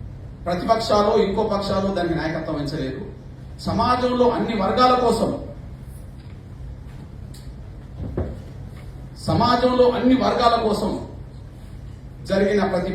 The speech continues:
పోరాటం ఎంఆర్పీఎస్ నేతృత్వం వహించింది. అందుకు ఏకైక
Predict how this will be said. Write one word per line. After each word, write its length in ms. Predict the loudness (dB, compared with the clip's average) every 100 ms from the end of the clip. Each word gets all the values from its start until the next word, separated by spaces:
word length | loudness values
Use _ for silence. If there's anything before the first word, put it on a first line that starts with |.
| 4
పోరాటం 380 | 6 6 6 4 4
ఎంఆర్పీఎస్ 400 | 2 0 -2 -4
నేతృత్వం 380 | -4 -6 -6 -6
వహించింది. 400 | -6 -6 -6 -8 -12 -14 -14 -14 -14 -8 -4
అందుకు 260 | -2 -2 -2
ఏకైక 400 | -2 0 -2